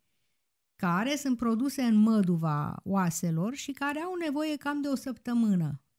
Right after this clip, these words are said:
pentru refacere, dacă ai un nivel al refacerii normal. Există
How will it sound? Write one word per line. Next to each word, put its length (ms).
pentru 380
refacere, 680
dacă 380
ai 420
un 340
nivel 500
al 160
refacerii 880
normal. 680
Există 540